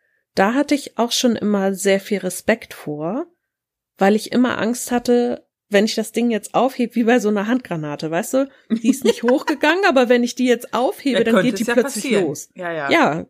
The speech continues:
Speaker 1: genau.
Speaker 2: <laughs>
Speaker 1: Das hat sich bei mir aber alles schlagartig geändert, als ich aufs Gymnasium kam, weil ich einen in der Parallelklasse hatte, der sich beim Feuerwerken drei Finger weggesprengt hat.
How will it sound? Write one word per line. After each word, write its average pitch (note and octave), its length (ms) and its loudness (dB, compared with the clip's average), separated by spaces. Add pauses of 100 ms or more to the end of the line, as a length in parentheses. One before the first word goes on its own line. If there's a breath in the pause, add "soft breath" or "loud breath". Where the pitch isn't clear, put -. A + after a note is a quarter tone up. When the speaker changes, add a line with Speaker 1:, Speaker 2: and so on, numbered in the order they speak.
Speaker 1:
genau. F3 540 0
Speaker 2:
<laughs> - 40 -20 (800)
Speaker 1:
Das G#3 200 -2
hat C4 120 -2
sich - 200 -4
bei A#3 120 0
mir A#3 220 4
aber A3 200 0
alles G#3+ 280 0
schlagartig G#3+ 580 -4
geändert, G#3 460 0
als - 140 -2
ich - 160 -6
aufs - 160 -4
Gymnasium F3+ 640 0
kam, C4+ 380 0 (180)
weil G3 300 2
ich - 360 -2
einen G3 380 2
in F#3+ 160 -2
der F3+ 120 -2
Parallelklasse A3+ 840 -2
hatte, A3+ 400 0 (540 loud breath)
der G3+ 280 4
sich - 280 0
beim F#3 220 -2
Feuerwerken F#3+ 800 0
drei F3 200 0
Finger F3 300 -4
weggesprengt C3+ 680 -8
hat. - 260 -14